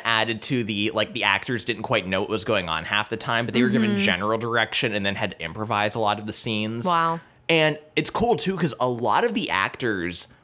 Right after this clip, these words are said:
Speaker 1: and extras in the film, uh, the, the movie was filmed on a vineyard.
Speaker 2: Mm-hmm.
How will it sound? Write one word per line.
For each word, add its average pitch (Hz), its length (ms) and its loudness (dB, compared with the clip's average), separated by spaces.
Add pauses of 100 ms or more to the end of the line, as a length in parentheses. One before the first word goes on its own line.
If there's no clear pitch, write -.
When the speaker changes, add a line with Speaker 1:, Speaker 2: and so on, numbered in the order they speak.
(360)
Speaker 1:
and 117 200 2
extras 104 640 0
in 113 160 0
the 107 80 0
film, 101 580 0 (720)
uh, 110 200 4
the, 110 220 -2
the 110 100 -2
movie 208 300 2
was 147 160 2
filmed 139 380 0
on 123 120 4
a 113 60 2
vineyard. 107 680 0 (100)
Speaker 2:
Mm-hmm. 202 440 0